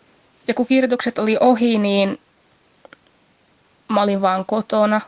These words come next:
Mun ei tarvinnut enää miettiä koulua. Se oli hoidettu ja se oli kunnossa. Ja sen sijaan mä käytin aikani aika lailla vaan siihen, että mä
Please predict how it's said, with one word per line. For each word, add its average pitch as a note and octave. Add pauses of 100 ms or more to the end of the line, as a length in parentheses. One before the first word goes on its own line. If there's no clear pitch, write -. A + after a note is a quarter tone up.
(240)
Mun A3
ei G#3+
tarvinnut G#3+
enää F#3+
miettiä G3
koulua. G#3 (1500)
Se -
oli G3
hoidettu G3+
ja G3
se G3+
oli G3+
kunnossa. F#3+ (800)
Ja G3
sen G3+
sijaan F#3+
mä F#3+
käytin G3 (440)
aikani F#3+
aika G3
lailla F#3+
vaan F#3 (1000)
siihen, F#3+
että F#3+
mä F#3+